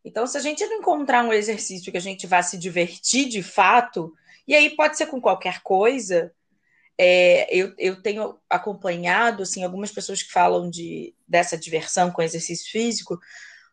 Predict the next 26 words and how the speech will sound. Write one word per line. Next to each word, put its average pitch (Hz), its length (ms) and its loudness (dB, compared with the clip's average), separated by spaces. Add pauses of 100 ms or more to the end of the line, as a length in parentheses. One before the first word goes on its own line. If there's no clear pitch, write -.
com 226 840 2
esporte, - 600 4
assim, 156 220 -8
tipo, 151 320 -8 (240)
vôlei, 170 760 4 (320)
basquete, 180 1040 2 (540)
futebol, 185 760 4
porque - 380 -10
jogavam 220 680 0
quando 254 260 -2
era 214 220 4
criança, 214 920 -4 (760)
é, 185 240 0
tinha 247 280 -4
uma 302 120 0
relação 240 580 2
na, 208 320 0
na, 185 320 -2
na 180 160 -2
escola 208 960 6
ou 180 240 4
no, 185 240 -6
no 170 140 -8
bairro, 190 680 2
né, 196 200 -2
assim, 196 320 -8